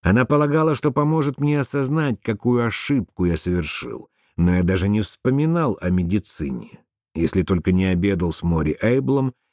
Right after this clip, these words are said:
или случайно не натыкался на кого-нибудь из своих однокашников, который зарабатывал на жизнь тем, что вытаскивал из людей пули в отделении неотложки.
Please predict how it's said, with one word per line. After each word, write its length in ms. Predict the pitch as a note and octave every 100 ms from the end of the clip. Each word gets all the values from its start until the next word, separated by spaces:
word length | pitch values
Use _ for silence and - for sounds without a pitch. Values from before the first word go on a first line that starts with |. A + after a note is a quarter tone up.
| _
или 200 | - G#3
случайно 640 | E3+ E3+ D#3+ F3+ F3+ F3 E3
не 160 | D3+
натыкался 580 | C#3+ C#3+ B2 D3+ D3 B2
на 100 | B2
кого-нибудь 600 | B2 A#2 A#2+ A#2 A2 F#2+
из 120 | G2+
своих 340 | - G2+ F#2+ F2+
однокашников, 920 | E2+ F#2 - C3 A#2 A#2+ G#2+ G#2 - _ _ _
который 300 | G#2 G#2+ G2+
зарабатывал 680 | F2 F#2+ F#2 F#2+ F2 F2+
на 160 | F2+ F2
жизнь 340 | D#2+ E2 E2
тем, 300 | D#2+ B2+ B2 - - -
что 220 | - C3
вытаскивал 680 | A#2+ B2+ A#2+ - G#2 F#2
из 200 | F2 F#2+
людей 340 | F#2 F#2 E2+ E2+
пули 480 | - A2+ A2+ G#2+ -
в 140 | F2
отделении 680 | F2 D#2 E2+ E2 D#2+ D#2+ D#2
неотложки. 760 | D2 D#2+ D2 C#2 B1+ - -